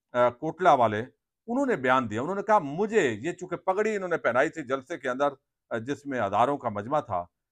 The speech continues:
تو یہ کہتے ہیں، مجھے پگڑی پہنانے والوں کی اگر پگڑیاں اچھالی جائیں گی تو میں گجرات کے جعلی وزراء کو دن میں تارے دکھاؤں گا۔ نون لیگی حکومت میں نون لیگ کے کارکنان کے خلاف سرکاری مشینری کا استعمال افسوسناک ہے۔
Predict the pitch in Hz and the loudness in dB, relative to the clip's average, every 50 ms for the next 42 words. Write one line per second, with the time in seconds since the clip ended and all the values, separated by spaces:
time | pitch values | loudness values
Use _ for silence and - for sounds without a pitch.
0 | _ _ 170 165 190 202 202 214 214 214 240 226 185 180 214 208 247 254 240 240 | _ _ -8 -4 -4 -2 -2 -2 -2 -2 -2 -4 -2 -4 -4 2 2 2 2 4
1 | - 214 208 202 220 233 240 226 - - 190 170 165 165 175 190 202 208 202 180 | 2 0 2 2 0 -2 -2 -4 0 0 0 2 2 2 2 2 2 0 2 4
2 | 175 175 180 196 202 185 - _ 190 196 196 - - 165 170 190 180 170 - _ | 4 4 4 2 -2 -4 -6 _ -12 -14 -8 -2 -2 0 2 2 0 -2 -2 _
3 | 170 160 175 180 185 185 185 175 170 156 139 - - 160 170 170 165 151 143 135 | -4 -2 -2 -2 -2 -2 0 0 0 -2 -4 -4 -2 -2 -2 -2 -2 -2 -2 -2
4 | 123 113 101 90 78 - _ _ _ _ _ _ _ _ _ 156 147 160 170 180 | -2 -4 -6 -10 -12 -14 _ _ _ _ _ _ _ _ _ -10 -4 -2 -2 -2
5 | 185 147 143 139 156 175 190 202 202 - _ 175 147 123 92 107 180 185 196 196 | 0 -2 -2 2 6 6 6 6 4 2 _ -6 -6 -6 -4 2 4 6 6 6
6 | 185 175 143 131 127 123 135 151 165 175 170 - 165 127 110 143 170 180 180 170 | 4 0 -2 -2 -2 2 4 4 4 4 4 0 -6 -8 -6 -6 -6 -6 -4 -6
7 | 160 - - 147 156 151 139 117 107 - 101 104 92 82 78 - - _ _ _ | -4 0 2 2 2 2 0 -2 -6 -8 -10 -12 -14 -14 -18 -20 -20 _ _ _
8 | _ _ _ _ _ _ _ _ 104 104 120 147 185 208 226 233 220 196 170 165 | _ _ _ _ _ _ _ _ -10 -8 -6 -4 -4 -2 -2 -4 -4 -6 -4 -4
9 | 180 180 170 196 190 165 117 131 - - 160 165 185 196 185 185 175 170 160 143 | -4 -4 -4 -4 -4 -2 -2 -4 -6 -6 -8 -4 -4 -4 -4 -2 -6 -6 -6 -6
10 | 151 175 196 180 170 170 - - 160 135 - 147 143 - 131 143 160 170 - - | -6 -8 -8 -6 -6 -8 -6 -6 -8 -2 0 0 0 0 -2 -4 -4 -4 -4 -6
11 | - 139 - 139 147 147 143 - 139 - 143 143 160 170 160 147 131 - 160 160 | -10 -10 -4 -2 -2 -2 -2 -6 -10 -4 -2 -2 -2 -2 -6 -10 -14 -16 -18 -16
12 | 156 160 160 - 139 123 - - 131 143 156 156 135 - _ 147 131 - _ 156 | -14 -14 -10 -8 -8 -8 -8 -6 -2 -2 -2 -2 -4 -8 _ -18 -20 -10 _ 0
13 | 160 156 - 117 104 | 0 0 0 -4 -6